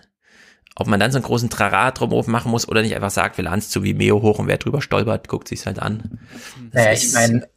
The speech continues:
Speaker 2: ähm, es gibt ja oft so ganze Kurzfilmfestivals, die dann wo du den
Speaker 1: Ja.
Speaker 2: ganzen Tag lang,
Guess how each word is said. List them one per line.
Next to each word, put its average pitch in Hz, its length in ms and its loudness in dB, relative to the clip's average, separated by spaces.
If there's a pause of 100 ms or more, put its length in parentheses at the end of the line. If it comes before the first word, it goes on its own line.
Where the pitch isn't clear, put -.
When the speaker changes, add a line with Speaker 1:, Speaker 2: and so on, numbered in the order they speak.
(220)
Speaker 2:
ähm, 117 220 2
es 113 140 -4
gibt - 180 -4
ja 117 100 6
oft - 140 -4
so 117 380 0
ganze 113 320 0
Kurzfilmfestivals, 113 1300 -2
die - 120 -8
dann 104 420 0 (280)
wo - 80 -2
du 110 100 2
den 104 160 4
Speaker 1:
Ja. 104 80 4
Speaker 2:
ganzen 104 240 0
Tag - 360 0
lang, 107 400 2